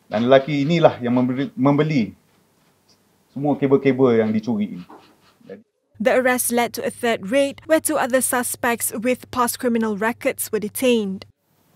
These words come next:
Speaker 1: Grup ini juga ada membuat pengakuan bahawa dia bekerja dengan seorang, uh, lelaki dikenali sebagai Bennett. Bennett berusia tiga puluh dua tahun, mempunyai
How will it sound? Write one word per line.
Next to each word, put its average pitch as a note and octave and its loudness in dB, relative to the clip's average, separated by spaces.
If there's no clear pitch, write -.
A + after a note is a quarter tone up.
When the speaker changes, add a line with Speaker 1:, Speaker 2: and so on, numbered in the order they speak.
Speaker 1:
Grup E3 -2
ini F3 -2
juga D#3+ -4
ada A#2+ -4
membuat C3+ 2
pengakuan D#3 -2
bahawa D#3 -6
dia D#3+ -6
bekerja C#3+ -8
dengan C3 -6
seorang, C3 0
uh, G#2+ 0
lelaki C3 2
dikenali C#3+ 2
sebagai B2+ 0
Bennett. A2+ -2
Bennett G#3 6
berusia E3 -2
tiga F3 0
puluh F3 0
dua E3+ 2
tahun, E3 4
mempunyai D3+ -2